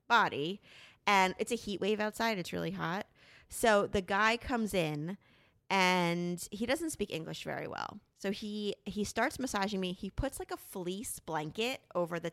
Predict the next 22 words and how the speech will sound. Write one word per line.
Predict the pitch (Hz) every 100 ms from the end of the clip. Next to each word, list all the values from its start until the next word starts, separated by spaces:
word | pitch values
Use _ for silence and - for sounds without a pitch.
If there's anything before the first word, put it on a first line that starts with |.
| -
top | - 202 220 -
half | 190 165 -
of | 160
my | 170 160
body, | 156 147 160 202 247
like, | 240 175 -
almost, | 175 185 202 -
like, | 175 160 - _ _ _ _
and | 190
covering | - 214 202 208 180
almost | 180 180 185
my | 160
head | 196 175 180 -
too. | 156 160 202 240 _ _ _ _ _ _ _ _ -
I'm | 208 202
sweating | - - - 185 175 202 156 143 135 170 -
so | - - 196
badly. | 185 165 160 151
He's, | 156 190
like, | 208 190
massaging | 190 - 214 247 254 202
me | 180